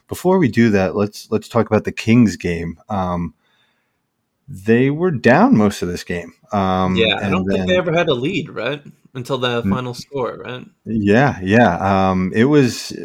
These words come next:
Speaker 1: you know, they were playing well. Um, I think they were dominating the Kings. Uh, they definitely outshot them, but, um, you know, just a couple mental lapses. It was a little frustrating in the first, um, but then Tatar broke through and got that late one in the second.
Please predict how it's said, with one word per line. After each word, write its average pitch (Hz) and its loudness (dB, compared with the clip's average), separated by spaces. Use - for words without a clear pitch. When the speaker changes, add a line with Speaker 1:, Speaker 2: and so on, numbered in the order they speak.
Speaker 1:
you 131 2
know, 120 4
they 135 4
were 202 4
playing 190 2
well. 160 0
Um, 95 -2
I 101 -2
think 139 0
they 165 6
were 110 4
dominating 95 -2
the 87 -6
Kings. 95 -6
Uh, 90 -2
they 92 0
definitely 117 2
outshot 107 2
them, 92 -4
but, 92 0
um, 90 -4
you 101 -2
know, 92 -2
just - -6
a 95 -12
couple 123 -2
mental 107 2
lapses. 95 -4
It 90 -16
was 92 -8
a 98 0
little 131 2
frustrating 95 -2
in 101 -4
the 90 -6
first, - -6
um, 95 0
but 90 -4
then 98 0
Tatar 98 0
broke 92 0
through 95 0
and 90 -2
got 90 -2
that 92 -4
late 98 0
one 95 -4
in 90 -4
the 85 -6
second. 98 -6